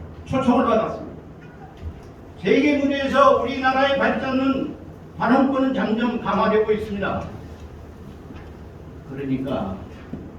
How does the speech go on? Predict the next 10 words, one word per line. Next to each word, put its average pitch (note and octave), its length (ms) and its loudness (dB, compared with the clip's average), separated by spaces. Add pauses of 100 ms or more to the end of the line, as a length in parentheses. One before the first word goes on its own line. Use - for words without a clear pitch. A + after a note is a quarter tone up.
(160)
이제는 D#3+ 380 -2
우리도 D3+ 400 0
큰 - 360 -6
나라답게 A#3+ 960 -2 (1000)
과거의 C3+ 680 0
연사-, D3 500 2
역사 D#3 300 2
인식에서도 C#3 800 0
큰 - 300 4
변화가 A#3 720 6